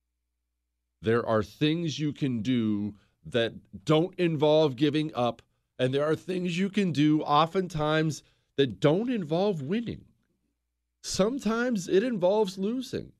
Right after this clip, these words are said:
and that's okay. It's okay.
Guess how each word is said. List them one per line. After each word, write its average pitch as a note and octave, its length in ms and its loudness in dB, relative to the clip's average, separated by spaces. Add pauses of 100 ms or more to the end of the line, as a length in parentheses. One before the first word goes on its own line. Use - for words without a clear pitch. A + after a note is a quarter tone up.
(420)
and G2 220 -4
that's F#3 320 -2
okay. F#3+ 600 -2 (1160)
It's D#3 300 -2
okay. E3+ 760 2